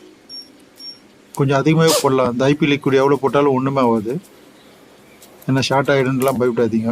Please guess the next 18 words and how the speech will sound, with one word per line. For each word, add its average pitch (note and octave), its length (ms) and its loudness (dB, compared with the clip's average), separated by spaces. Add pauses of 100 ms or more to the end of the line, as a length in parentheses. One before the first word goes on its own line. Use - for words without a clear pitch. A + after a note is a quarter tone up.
(120)
கண்டிப்பா B2+ 300 -2 (120)
வந்துட்டு A#2 280 -2 (600)
இது A#2+ 160 -6
ஃபுல்லா C#3 360 2
நல்லா C#3+ 340 2 (540)
அந்த B2 140 -2 (680)
ஸ்ப்ரே D3+ 160 2 (120)
பண்ண C#3+ 200 0
சொல்ல C3+ 240 2 (280)
அது B2+ 160 2
உள்ள D3 160 2
இருக்கிற C3+ 220 2
டஸ்ட் B2+ 260 -4
எல்லாமே C#3+ 400 2
வெளியே B2 220 2
வந்துரும். G#2+ 280 -6 (420)
இப்போ A#2+ 160 -2 (1040)
சுத்தமா C#3 280 0